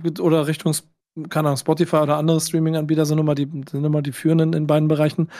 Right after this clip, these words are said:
Wenn du das zurückrechnest mit dem, was du früher an C Ds ausgegeben hast im Monat, um Musik zu hören, und jetzt kriegst du für zehn Euro tausend C Ds jeden Monat. Früher hast du, keine Ahnung, fünfzig Euro in der Videothek ausgegeben, jetzt kriegst du für zehn oder jetzt zwanzig Euro irgendwie,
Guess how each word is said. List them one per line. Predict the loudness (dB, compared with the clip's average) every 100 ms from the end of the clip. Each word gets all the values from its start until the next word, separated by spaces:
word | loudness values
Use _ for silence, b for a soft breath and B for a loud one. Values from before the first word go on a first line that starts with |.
| B -20 _ _ _ b b _ _ -4
Wenn | 0
du | 2
das | 2 2
zurückrechnest | 2 2 2 2 2 2
mit | 2
dem, | 2 2
was | 0 0
du |
früher | -6 0 4 4 2
an | 2 2 0 -6
C | -2 2
Ds | 2 2
ausgegeben | 0 0 0 0 0 0
hast | -4 -4
im | -4
Monat, | -2 -2 -2 -2
um | -2
Musik | 0 -2 -4
zu | -4 -4
hören, | -2 -4
und | -4 -2
jetzt | -2
kriegst | 0 0
du | 2
für | 0
zehn | 0 0 2
Euro | 2 2 4 4 2 0 -6 -12 -10 -10 -6
tausend | 0 0 2
C | 0 0
Ds | 0 0
jeden | -2 0
Monat. | 0 0 -2
Früher | 2 2 4
hast | 2 2
du, | 2 2 -2 -8
keine | -2 0
Ahnung, | 2 4 4 0 -4
fünfzig | -4 -2 0 2
Euro | 4 4
in | 2
der | 2
Videothek | 2 2 2 0
ausgegeben, | 0 -2 0 0 -2
jetzt | -2
kriegst | -2 -2
du | -2
für | -4 -8 _ -2
zehn | 2 4
oder | 2
jetzt | 2 -2
zwanzig | -4 -2 0
Euro | 2 2
irgendwie, | 0 0 0